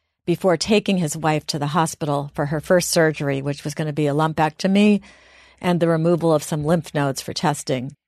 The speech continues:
Joshua was in a panic, of course. He and Betsy had a two and a half year old daughter.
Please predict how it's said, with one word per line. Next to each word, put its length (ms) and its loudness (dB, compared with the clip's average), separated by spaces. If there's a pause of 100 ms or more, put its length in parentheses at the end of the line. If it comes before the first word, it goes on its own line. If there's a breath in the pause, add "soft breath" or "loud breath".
(560)
Joshua 480 4
was 160 4
in 120 4
a 40 0
panic, 460 2
of 100 -6
course. 520 -4 (580)
He 220 4
and 120 4
Betsy 420 2
had 200 0
a 80 -6
two 240 2
and 100 4
a 60 4
half 240 0
year 120 0
old 180 2
daughter. 480 0